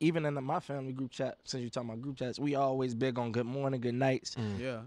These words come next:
Speaker 3: it's important.
Speaker 1: I, I landed, I did this, I did that, I'm going here. It's just, like, the small things. You don't gotta talk for years. You don't
Speaker 3: Yeah.
Speaker 1: gotta talk for five minutes. You don't gotta talk for two minutes. It's just like, boom, yeah, I'm good.
Speaker 3: Mm-hmm.
Speaker 1: Like, when you leave from the club, like, what,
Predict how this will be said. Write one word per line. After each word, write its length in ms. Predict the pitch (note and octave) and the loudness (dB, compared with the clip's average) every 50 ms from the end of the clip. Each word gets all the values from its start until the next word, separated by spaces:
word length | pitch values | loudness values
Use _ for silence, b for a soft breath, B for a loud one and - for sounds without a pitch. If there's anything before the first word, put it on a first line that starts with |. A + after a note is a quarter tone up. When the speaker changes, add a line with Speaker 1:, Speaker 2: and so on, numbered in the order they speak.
| - | -14
Speaker 3:
it's 120 | - - - | -14 -10 -10
important. 340 | A#2 - - E3+ G3+ A2+ | -8 -6 -2 0 2 2
Speaker 1:
I, 140 | A#2 G#2+ A2+ | 4 4 2
I 20 | A#2 | 0
landed, 500 | A2 A#2 C#3 C#3+ C#3+ C#3 B2+ C3 - G#2+ | 0 0 0 0 2 0 0 -2 -2 -2
I 40 | |
did 280 | A#2 A2+ C3 C3+ C3 A#2+ B2 | -2 2 2 2 2 2 2
this, 180 | D3 C#3 B2 | 0 0 0
I 60 | - A#2+ | -2 -2
did 260 | A2 C3 C3+ B2 - | 0 0 0 0 2
that, 240 | C#3+ D3 C#3+ C3 - | 2 4 4 2 0
I'm 140 | G#2+ A#2 A2+ | -2 -4 -2
going 260 | A#2+ C3 C#3 C3+ C3 | 0 2 2 2 4
here. 300 | C#3+ D3+ D#3 D#3 D3+ D#3 _ b b b b b b - | 4 6 4 4 4 0 _ b b b b b b -4
It's 100 | D3 D3+ | 0 0
just, 120 | D3+ C#3 | 2 2
like, 180 | C#3 C3+ B2+ - | 2 2 2 0
the 60 | A2 | -2
small 320 | - - - D3+ E3 E3 D#3 | -4 -2 0 4 4 4 4
things. 180 | - D3+ D#3+ F3 | 2 0 -2 -2
You 60 | G#3+ | -2
don't 100 | A3+ G3 | -2 0
gotta 140 | D#3+ C#3 A#2+ | 0 -2 -2
talk 240 | - - D3 - - | -2 -4 -4 -4 -4
for 120 | - G2 | -10 -10
years. 440 | F2+ F#2+ B2+ D3+ C3+ A2 G#2 A2 - B2 | -4 -2 0 0 0 0 -2 -8 -8 -4
You 80 | B2 | -2
don't 100 | C#3+ D#3 | 0 2
Speaker 3:
Yeah. 60 | D3 A#2+ | 2 2
Speaker 1:
gotta 140 | C3+ B2+ | 2 2
talk 200 | B2 - D#3 - | 2 2 0 0
for 140 | - - G#2+ | 0 -6 -12
five 260 | - - D#3+ D3 C#3 | -6 -4 -4 -2 -2
minutes. 160 | D#3 F3 D3+ C#3+ | -2 -2 -2 -2
You 60 | F#3 | -2
don't 60 | G3 E3+ | -2 -2
gotta 100 | D#3 D3 | -2 -2
talk 200 | - E3 D#3+ D#3+ | -2 -4 -8 -6
for 60 | F3 | -6
two 160 | - A#3 A3 | -6 -4 0
minutes. 260 | G3 E3+ C#3 - - - B B B B | 0 0 0 -2 -6 -10 B B B B
It's 100 | - D#3 | 0 0
just 140 | D3 B2+ B2 | 2 2 0
like, 160 | A#2+ A2+ G#2 G#2+ | 0 0 0 2
boom, 320 | B2+ D#3+ E3 D3+ C#3 C#3+ - _ _ _ _ _ _ _ _ - | 2 4 4 4 2 -2 -6 _ _ _ _ _ _ _ _ -2
yeah, 220 | A2+ A2+ A2 G#2+ | 0 0 2 2
I'm 120 | B2 B2+ | 0 0
good. 280 | G#2 B2 C#3+ B2 A2+ - - _ _ _ - | 2 2 2 2 2 -2 -6 _ _ _ -12
Speaker 3:
Mm-hmm. 180 | D3 C3+ B2+ A#2+ | -10 -8 -2 0
Speaker 1:
Like, 120 | A2+ A2 | 2 2
when 120 | A#2 C3+ C3+ | 2 4 4
you 120 | B2+ B2 | 4 4
leave 220 | C3 C#3 C3 A#2+ | 6 4 4 2
from 100 | - B2+ | 0 -4
the 80 | A#2 G#2+ | -6 -4
club, 320 | - - C3+ C3 A#2+ A2 | 0 4 4 4 4 4
like, 120 | G#2+ A2 G#2+ | 2 2 2
what, 140 | A2 A#2 | 2 0